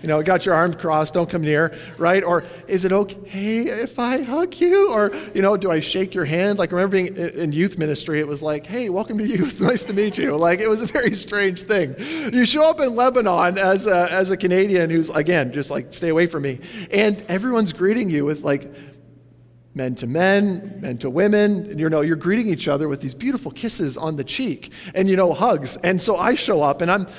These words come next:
I'm a fair, I like to hug, so, you know, don't be, ever be scared. I like to give hugs. It's my preferred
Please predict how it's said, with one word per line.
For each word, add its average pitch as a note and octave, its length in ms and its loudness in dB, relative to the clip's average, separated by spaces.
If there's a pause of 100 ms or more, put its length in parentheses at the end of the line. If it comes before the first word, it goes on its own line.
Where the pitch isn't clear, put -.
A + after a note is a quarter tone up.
(100)
I'm G#3+ 140 0
a G#3 60 0
fair, F#3 220 0
I F3 100 0
like G3 200 0
to D#3 80 -2
hug, A#2 280 -4
so, C#3+ 220 -2
you D3 140 -2
know, C3+ 140 -4
don't D#3+ 180 -4
be, E3+ 80 -6
ever C#3+ 160 -4
be C3+ 80 -8
scared. A#2+ 240 -8
I B2+ 60 -6
like E3 200 -2
to D#3+ 60 -8
give F3 160 -6
hugs. A2 240 -12
It's B2 120 -12
my C#3 100 -4
preferred C3 560 -8